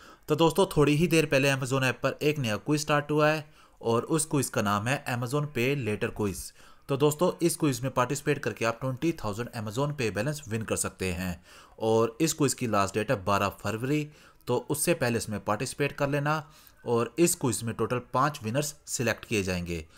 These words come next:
तो चलिए दोस्तों, क्विज को स्टार्ट करते हैं। दोस्तों, हमारे पहले क्वेश्चन का आंसर है ऑप्शन नंबर फ़ोर, all of the, all of the above।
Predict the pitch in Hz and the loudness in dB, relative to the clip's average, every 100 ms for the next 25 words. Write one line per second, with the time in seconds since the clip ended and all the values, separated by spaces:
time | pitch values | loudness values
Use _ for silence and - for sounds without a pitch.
0 | - - - 110 107 104 139 156 147 135 | -20 -20 -2 2 2 2 2 2 2 0
1 | 143 127 - 120 113 98 - 85 87 85 | -2 -2 -4 -4 -2 -2 -4 -4 -4 -4
2 | 82 - - - - - - - 139 147 | -8 -16 -20 -20 -20 -20 -20 -6 -2 2
3 | 185 165 156 160 - 127 143 160 151 - | 4 4 2 0 0 0 0 0 -2 -4
4 | 135 135 120 131 139 - 135 - 147 123 | -4 -4 -2 2 2 0 -4 -4 -6 -4
5 | 113 110 - 147 - 104 101 101 95 123 | -4 -4 0 0 0 0 0 0 -2 -2
6 | 135 - - _ 113 139 147 101 110 - | -2 -4 -14 _ 2 4 2 0 -6 -8
7 | 104 139 151 | 0 2 2